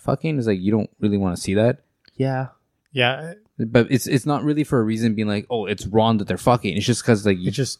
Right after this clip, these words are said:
Speaker 3: yeah, it's just weird to you.
Speaker 1: Yeah, it's just
Speaker 2: Yeah, okay.
Speaker 3: Yeah,
Speaker 2: Like,
Speaker 3: yeah.
Speaker 2: that's a good way to put it.
Speaker 3: Yeah,
Speaker 1: Yeah.
Speaker 3: it's just,
Speaker 2: Okay.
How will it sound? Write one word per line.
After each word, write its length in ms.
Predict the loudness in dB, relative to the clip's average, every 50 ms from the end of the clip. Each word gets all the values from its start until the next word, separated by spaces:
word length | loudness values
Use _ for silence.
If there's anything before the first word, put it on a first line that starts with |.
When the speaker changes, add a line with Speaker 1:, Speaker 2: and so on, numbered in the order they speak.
| _ _
Speaker 3:
yeah, 160 | 0 0 0
it's 80 | 2 0
just 140 | -4 -4 0
weird 200 | 2 2 2 2
to 80 | 0
you. 220 | -4 -2 -2 0 2 2
Speaker 1:
Yeah, 80 | 2 2
it's 100 | 2 2
just 120 | 2 2
Speaker 2:
Yeah, 160 | 2 2 2 0
okay. 180 | 2 2 2
Speaker 3:
Yeah, 40 | 4
Speaker 2:
Like, 120 | 2 2 0
Speaker 3:
yeah. 40 | 0
Speaker 2:
that's 140 | -2 -2 0
a 40 | 2
good 120 | 2 2
way 100 | 2 0
to 60 | 0
put 140 | -4 -4 -6
it. 140 | -6 -6 -8 _ _ _ _
Speaker 3:
Yeah, 200 | -2 0 0 0
Speaker 1:
Yeah. 80 | -4 -8
Speaker 3:
it's 100 | -10 -12
just, 200 | -14 -16 -12 -8
Speaker 2:
Okay. 200 | -8 -8 -8 -10